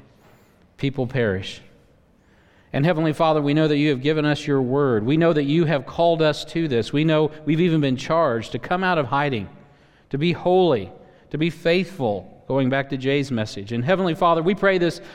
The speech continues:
morning as we gather, Lord, that you would stir up our pure minds, Lord, that you would encourage our hearts so that we would go forth and accomplish your mission and your power for your glory, not our glory. And Lord, we would take your tools and your weapons, Lord, and we would get them where they need to go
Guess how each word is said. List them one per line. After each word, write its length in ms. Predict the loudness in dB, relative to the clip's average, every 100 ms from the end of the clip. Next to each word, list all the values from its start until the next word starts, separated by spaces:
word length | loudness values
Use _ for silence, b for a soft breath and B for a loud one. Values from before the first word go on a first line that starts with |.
| B
morning 420 | 0 2 4 2
as 120 | 2
we 80 | 0
gather, 420 | 0 2 2 0
Lord, 200 | 0 0
that 80 | 0
you 180 | 2 2
would 160 | 2 0
stir 260 | 0 2
up 140 | 2 2
our 100 | 0
pure 260 | 0 -2
minds, 460 | 0 0 0 -2 -4
Lord, 160 | -4 -2
that 80 |
you 200 | 0 2
would 180 | 4 2 B B
encourage 520 | -2 -2 2 4 4 4
our 140 | 0
hearts 380 | 2 0 0 -2
so 120 | 0
that 120 | 2
we 180 | 2 2
would 220 | 2 2
go 160 | 2 0
forth 340 | 2 0 2
and 140 | 0 -2
accomplish 480 | -2 -2 0 -2
your 80 | 0
mission 300 | 0 0 0
and 80 | 0
your 100 | 0
power 400 | 0 0 2 0 B B
for 120 | 0 4
your 140 | 4
glory, 580 | 2 2 4 4 2 -4 -12
not 260 | -4 2 4
our 160 | 4
glory. 380 | 4 0 0 -6 -14 B B B -4
And 120 | 0
Lord, 120 | 2
we 120 | 4
would 120 | 2 2
take 280 | 0 0
your 140 | 0 0
tools 380 | 0 -2 0 0
and 120 | 2
your 100 | 2
weapons, 460 | 2 2 -2 -6
Lord, 180 | -2 0
and 100 | 2
we 120 | 2
would 140 | 2 2
get 180 | 0 0
them 160 | 0
where 120 | 2
they 140 | 2 2
need 160 | 0
to 80 | 0
go 400 | 0 2 2 0